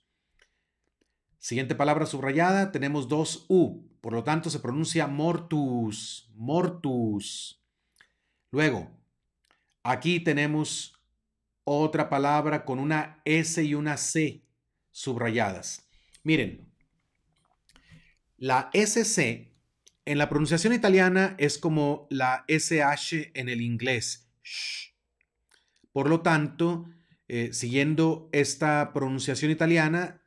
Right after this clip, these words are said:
pronunciamos así descendit, descendit, o como los mexicanos de Chihuahua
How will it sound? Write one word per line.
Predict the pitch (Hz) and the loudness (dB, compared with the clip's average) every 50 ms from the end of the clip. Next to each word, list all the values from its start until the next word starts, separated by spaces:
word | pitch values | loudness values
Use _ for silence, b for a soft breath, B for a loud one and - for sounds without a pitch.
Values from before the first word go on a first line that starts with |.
| _ _ | _ _
pronunciamos | - 131 120 120 120 120 117 123 143 139 135 139 143 135 - - | -4 -4 -2 -2 -2 -4 -4 -4 -4 -4 -4 -4 -6 -6 -6 -6
así | 117 107 - 147 147 156 - - - _ _ _ - | -6 -4 -4 -2 -4 -4 -4 -8 -20 _ _ _ -12
descendit, | 117 113 127 120 117 - - - - 160 147 143 139 123 107 98 101 92 - - - - _ _ _ _ _ _ _ _ _ _ | -4 -2 -2 -2 -2 -4 -6 -4 0 0 0 0 -2 -4 -4 -6 -6 -8 -8 -14 -20 -20 _ _ _ _ _ _ _ _ _ _
descendit, | - 110 120 117 107 - - - 156 151 139 135 120 101 101 101 - - - - - b b b b b b | -8 -4 -4 -4 -4 -4 -6 -4 -2 -2 -2 -2 -6 -8 -8 -10 -12 -12 -16 -20 -20 b b b b b b
o | b 117 113 - | b -10 -8 -6
como | 123 120 120 120 120 | -4 -4 -2 0 0
los | 120 117 113 113 117 117 117 117 - | 0 0 0 0 0 -2 -2 -4 -6
mexicanos | 120 120 117 117 120 123 123 139 139 143 143 135 120 | -6 -6 -6 -6 -8 -8 -8 -6 -6 -6 -6 -6 -4
de | 127 127 117 | -6 -6 -6
Chihuahua | - - - - - 139 135 143 170 175 165 151 139 117 98 90 82 | -6 -8 -8 -6 -6 -4 -2 0 2 4 4 4 2 0 -2 -6 -8